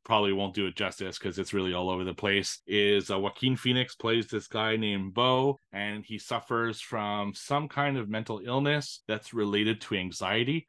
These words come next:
You're not quite sure exactly what it is, but you're kind of on this adventure with him as he just sees the world in a different way that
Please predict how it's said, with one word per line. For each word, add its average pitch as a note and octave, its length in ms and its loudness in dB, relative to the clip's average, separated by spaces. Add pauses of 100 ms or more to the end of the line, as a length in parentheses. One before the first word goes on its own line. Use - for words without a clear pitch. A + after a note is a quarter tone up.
(100)
You're A2 160 0
not C#3+ 260 0
quite D#3+ 360 -2
sure E3+ 180 0
exactly B2+ 540 2
what B2 260 -2
it A2+ 100 -2
is, C#3+ 440 -2
but G#2 320 0 (160)
you're G2+ 400 -6
kind A2 300 0
of G2+ 120 0
on G2+ 220 4
this G2+ 500 -2
adventure A2+ 500 -2
with G2+ 200 -4
him G2+ 320 -4 (100)
as G2+ 540 0
he G#2 420 0
just B2+ 300 0
sees A#2 400 0
the A2+ 120 0
world G#2+ 600 2 (180)
in G#2+ 160 0
a G2 180 -4
different A2 400 -2
way G2 520 0 (320)
that F#2+ 440 -2